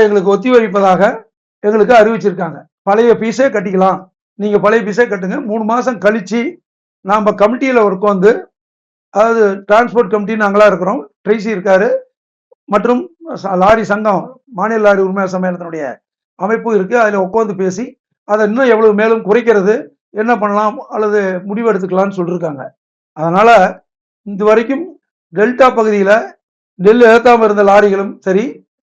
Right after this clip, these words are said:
வருகிற இருபத்தைந்து முதல் நாங்க அனௌன்ஸ் பண்ணியிருந்த தேதி இருபத்தஞ்சு ரெண்டாம் தேதியிலிருந்து அறிவிப்பு வெளியிட்டிருந்ததையும் நாங்கள் தற்காலிகமாக ஒத்திவைக்க வேண்டிய நிலைமையில் ஏற்பட்டிருக்கு. தற்காலிகமாக இந்த வேலை நிறுத்தத்தை நிறுத்தி வைக்கிறோம் என்பதை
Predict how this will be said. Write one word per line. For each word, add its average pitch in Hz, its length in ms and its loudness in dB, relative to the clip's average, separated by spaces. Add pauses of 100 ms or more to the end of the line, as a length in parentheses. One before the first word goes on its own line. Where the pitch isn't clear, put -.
(760)
வருகிற 220 400 4 (140)
இருபத்தைந்து 240 580 2
முதல் 214 260 -2
நாங்க 190 160 -2
அனௌன்ஸ் 196 360 -2
பண்ணியிருந்த 180 360 -4 (340)
தேதி 220 340 0 (380)
இருபத்தஞ்சு 220 560 -2
ரெண்டாம் 208 300 2
தேதியிலிருந்து 196 520 0 (500)
அறிவிப்பு 208 360 0
வெளியிட்டிருந்ததையும் 196 800 2 (460)
நாங்கள் 180 380 -4
தற்காலிகமாக 233 760 2
ஒத்திவைக்க 202 380 0
வேண்டிய 175 240 -2 (460)
நிலைமையில் 226 340 2
ஏற்பட்டிருக்கு. 190 460 -4
தற்காலிகமாக 214 640 2 (580)
இந்த 214 240 -4
வேலை 226 320 6
நிறுத்தத்தை 190 440 -4
நிறுத்தி 208 280 -2
வைக்கிறோம் 185 440 -2 (300)
என்பதை 208 260 2